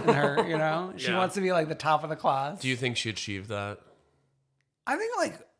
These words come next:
Speaker 1: for a demoted girl, she did, like, a pretty good job.
Speaker 2: Uh, I
Speaker 1: Oh.
Speaker 2: mean, like, it's hard to,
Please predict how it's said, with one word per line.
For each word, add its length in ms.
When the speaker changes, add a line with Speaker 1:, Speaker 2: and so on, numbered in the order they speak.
Speaker 1:
for 600
a 60
demoted 440
girl, 520
she 180
did, 160
like, 220
a 60
pretty 260
good 140
job. 340
Speaker 2:
Uh, 440
I 60
Speaker 1:
Oh. 40
Speaker 2:
mean, 220
like, 380
it's 160
hard 440
to, 720